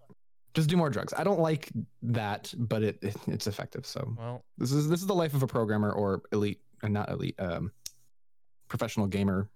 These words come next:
Speaker 1: You know,
Speaker 2: we'll have to have Steve on. Steve is a,
Speaker 1: E-, eth-,
Speaker 2: Steve is a programmer, and he, wonder what he's doing to
Speaker 1: eth-,
Speaker 2: stay busy.
Speaker 1: Athletes, as they call them,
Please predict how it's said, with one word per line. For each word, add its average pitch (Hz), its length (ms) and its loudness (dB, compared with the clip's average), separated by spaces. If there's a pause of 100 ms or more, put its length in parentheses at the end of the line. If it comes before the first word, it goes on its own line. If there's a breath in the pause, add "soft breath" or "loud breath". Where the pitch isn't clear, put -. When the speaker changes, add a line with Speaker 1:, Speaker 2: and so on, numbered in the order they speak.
(100)
Speaker 1:
You 101 80 0
know, 101 120 0
Speaker 2:
we'll 98 80 2
have 175 140 0
to 156 80 -12
have 147 320 -2
Steve 127 440 -8
on. 95 260 -8
Steve 151 340 -4
is 156 100 0
a, 110 60 -6
Speaker 1:
E-, 165 160 6
eth-, - 160 0
Speaker 2:
Steve 160 320 -10
is 139 80 -8
a 117 60 -6
programmer, 107 580 -6
and 101 80 -14
he, 110 80 -14
wonder 127 200 -6
what 120 80 -12
he's 135 140 0
doing 139 160 6
to - 40 -6
Speaker 1:
eth-, - 60 -10
Speaker 2:
stay 110 160 -6
busy. 95 360 -12 (640)
Speaker 1:
Athletes, 135 840 2
as 131 120 0
they 139 100 2
call 143 180 2
them, 147 260 4